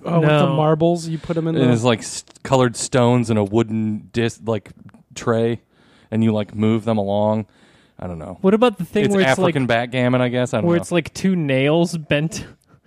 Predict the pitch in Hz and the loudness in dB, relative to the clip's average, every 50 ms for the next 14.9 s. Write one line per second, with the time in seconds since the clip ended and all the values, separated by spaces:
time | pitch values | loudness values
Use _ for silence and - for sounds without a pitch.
0 | - - - - _ _ _ - _ _ _ _ 170 160 151 - 185 180 180 185 | -20 -20 -20 -20 _ _ _ -20 _ _ _ _ -2 -2 0 0 0 0 2 2
1 | 185 190 190 196 196 190 202 202 196 185 170 151 147 151 147 147 160 147 - - | 2 2 2 2 2 2 2 2 2 2 2 2 2 2 0 0 -4 -6 -4 -2
2 | 170 160 156 156 143 135 147 135 139 147 147 139 - - - 143 147 175 196 226 | -2 0 0 0 -2 -2 -4 -2 -2 -2 -4 -6 -8 -8 -8 -6 -4 -4 -6 -6
3 | - - - - - _ _ _ _ _ _ _ _ _ - 190 - - 196 175 | -10 -16 -20 -20 -20 _ _ _ _ _ _ _ _ _ -8 -6 -4 -2 -4 -4
4 | - 196 208 220 226 - 196 165 - 202 117 120 160 214 226 208 190 233 - 233 | -2 0 0 0 0 0 -2 -4 -2 0 0 2 2 2 0 0 0 0 2 2
5 | 233 220 107 123 180 220 - 190 - 226 214 - - 208 240 247 254 247 254 220 | 2 2 2 2 0 0 0 -2 -2 -2 -2 -2 -2 -2 0 2 2 0 0 0
6 | 196 214 214 226 214 190 190 196 214 214 220 247 233 - 214 220 220 214 185 175 | 0 0 0 0 -2 -4 -4 -4 -2 -2 0 -2 -2 0 0 0 0 0 0 0
7 | 165 180 180 170 156 147 147 151 151 151 143 135 113 147 151 147 135 120 117 117 | 0 0 0 0 0 0 0 0 0 -2 -4 -4 -4 -2 -2 0 0 0 0 0
8 | 120 113 110 - - - 113 104 104 101 101 95 87 - - - - 233 240 214 | 0 -2 -2 -4 -6 -12 -14 -10 -6 -6 -4 -4 -6 -8 -8 -4 -2 0 -2 -2
9 | - - 214 202 190 190 175 - 208 208 208 202 190 175 123 123 135 175 180 - | -2 -2 -2 0 0 -2 -2 -2 -2 0 0 0 0 0 -2 -2 -2 -2 -2 -2
10 | - - - - 202 160 165 151 143 160 170 180 175 170 160 - 147 - _ _ | -6 -10 -4 -4 -2 0 0 0 2 2 0 0 0 -2 -4 -8 -14 -14 _ _
11 | _ - 170 165 165 165 165 165 165 165 156 - - - 180 160 - 180 175 165 | _ -4 -2 0 2 2 2 2 0 0 -2 -4 -4 -2 -2 -2 0 -2 -2 -2
12 | - - 185 175 208 208 190 175 - 196 170 160 170 165 156 143 135 110 117 123 | -4 -4 -2 0 0 2 0 0 0 0 0 0 0 0 2 0 0 0 0 0
13 | 120 117 120 120 110 127 131 117 117 123 - - 131 180 190 196 190 190 196 196 | 2 2 2 0 0 -2 -2 0 -2 -4 -4 -2 0 0 2 2 2 0 0 0
14 | 190 185 165 165 175 160 - - 151 147 160 151 147 151 160 156 - | 0 0 0 0 0 -2 -2 -2 -4 -2 0 0 0 0 -2 -4 -8